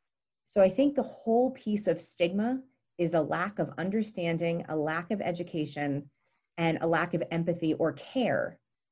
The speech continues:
to want to understand someone else's point of view.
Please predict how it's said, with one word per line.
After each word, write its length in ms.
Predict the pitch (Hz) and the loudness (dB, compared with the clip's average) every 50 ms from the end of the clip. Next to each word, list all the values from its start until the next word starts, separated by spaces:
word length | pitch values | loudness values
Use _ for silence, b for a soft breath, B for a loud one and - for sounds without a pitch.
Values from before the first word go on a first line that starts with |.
| _ _ _ _ _ _ _ _ _ _ _ _ _ _ _ _ - | _ _ _ _ _ _ _ _ _ _ _ _ _ _ _ _ -2
to 140 | - 220 214 | 0 2 2
want 480 | 190 175 175 180 180 180 180 - - - | 2 0 0 0 0 0 0 -2 -4 -6
to 180 | - 170 - - | -8 -6 -4 -2
understand 580 | 175 170 165 165 165 - 170 160 156 156 - | -2 -2 -2 -2 -4 -4 -4 -4 -4 -4 -4
someone 240 | - 151 147 151 143 | -4 -4 -2 -2 -2
else's 240 | 131 135 135 135 - | -2 -2 -4 -6 -12
point 240 | - - 139 113 - | -10 -8 -8 -8 -8
of 80 | 139 | -8
view. 140 | - - - | -10 -10 -10